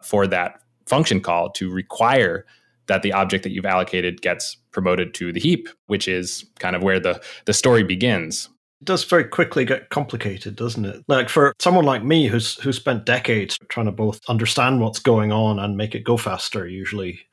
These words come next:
Speaker 2: kind of understand all the ins and outs. But if you're as a beginner to all this, it's, you know, it just kinda looks like a variable. What are we talking about? So I think the two things, the stack and the heap. Every Go routine has a stack,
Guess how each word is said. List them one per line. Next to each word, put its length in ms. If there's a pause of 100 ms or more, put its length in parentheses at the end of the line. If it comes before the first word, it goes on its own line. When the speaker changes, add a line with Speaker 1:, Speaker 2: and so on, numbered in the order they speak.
(200)
Speaker 2:
kind 180
of 60
understand 500
all 160
the 160
ins 220
and 100
outs. 300
But 180
if 240
you're 480 (240)
as 180
a 160
beginner 440
to 160
all 200
this, 400
it's, 440 (200)
you 220
know, 100
it 60
just 180
kinda 180
looks 220
like 160
a 40
variable. 640 (180)
What 180
are 40
we 120
talking 380
about? 420 (120)
So 100
I 40
think 160
the 360
two 160
things, 280
the 60
stack 460
and 140
the 60
heap. 380 (260)
Every 220
Go 200
routine 420
has 200
a 40
stack, 520